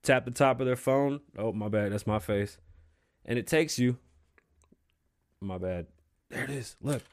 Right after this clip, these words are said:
look, boom, right there. I gotta do the thing that all the YouTubers do. That's Popple. It's a digital business card. I mean, how convenient is this?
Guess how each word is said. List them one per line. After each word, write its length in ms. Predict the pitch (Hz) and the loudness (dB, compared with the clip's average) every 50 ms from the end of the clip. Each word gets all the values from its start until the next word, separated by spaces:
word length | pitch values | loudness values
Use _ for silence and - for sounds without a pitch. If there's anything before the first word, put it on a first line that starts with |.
| _ _ - | _ _ -2
look, 220 | 147 135 107 - _ _ _ _ - | -2 -2 -2 -4 _ _ _ _ 0
boom, 320 | - - 160 135 107 90 - - _ _ _ - | 4 6 6 6 6 4 -2 -12 _ _ _ -6
right 200 | - 127 165 160 | 0 2 4 10
there. 240 | 175 170 135 107 - _ _ _ _ _ _ _ _ _ _ _ _ - - | 10 12 10 10 8 _ _ _ _ _ _ _ _ _ _ _ _ -8 -2
I 80 | - 113 | 2 6
gotta 160 | 123 123 120 | 6 6 6
do 140 | 120 127 120 | 6 4 4
the 40 | |
thing 180 | 107 135 135 131 | 6 6 6 8
that 60 | 127 | 8
all 100 | 127 123 | 8 8
the 140 | 120 120 131 | 8 6 4
YouTubers 320 | 120 120 120 113 107 104 | 4 4 4 4 4 2
do. 200 | 98 104 101 95 - _ _ _ _ - - - - - - _ _ - | 0 -2 -4 -4 -6 _ _ _ _ -16 -14 -14 -14 -16 -20 _ _ 4
That's 200 | 175 185 190 131 | 6 6 6 6
Popple. 560 | - 175 175 170 175 147 123 110 87 90 - _ _ - | 4 4 6 8 8 6 6 2 -2 -4 -8 _ _ -10
It's 140 | 123 135 | 0 0
a 60 | 151 131 | 2 2
digital 480 | 113 - 165 185 185 185 220 208 190 | 10 12 12 12 12 12 10 10 10
business 400 | 131 143 160 165 143 147 127 110 | 10 10 8 10 10 8 4 4
card. 340 | - - 107 95 87 78 - _ _ _ _ _ _ _ _ _ - | 2 0 -2 0 -2 -4 -8 _ _ _ _ _ _ _ _ _ 2
I 80 | - 143 | 4 8
mean, 260 | 165 170 170 160 127 | 8 10 8 8 6
how 300 | 92 123 139 170 170 185 | 4 2 4 6 6 6
convenient 600 | 196 - 214 196 147 160 165 175 175 175 160 151 | 6 4 4 4 6 6 6 6 6 6 6 6
is 140 | 135 113 92 | 4 2 2
this? 380 | 107 113 107 95 - - - | 0 0 0 0 -4 -8 -16